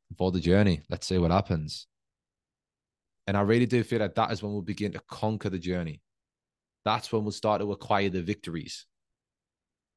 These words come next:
the little micro wins, which ultimately compounded and stacked together will create and achieve the monumental victories, the monumental wins.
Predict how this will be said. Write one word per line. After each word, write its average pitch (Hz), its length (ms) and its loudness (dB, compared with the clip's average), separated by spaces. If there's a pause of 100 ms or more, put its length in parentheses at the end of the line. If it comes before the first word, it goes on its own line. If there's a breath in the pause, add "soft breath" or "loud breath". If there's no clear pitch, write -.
(640)
the 95 80 0
little 98 200 4
micro 98 420 2
wins, 78 460 -4 (340)
which - 240 -2
ultimately 92 760 -4
compounded 95 760 -4
and 87 120 -12
stacked - 300 -6
together 92 420 0
will 110 640 2 (2250 soft breath)
create 101 320 2
and 90 100 0
achieve 95 560 2
the 95 80 -4
monumental 98 440 0
victories, 78 440 -8
the 85 60 -4
monumental 90 460 0
wins. 90 380 -2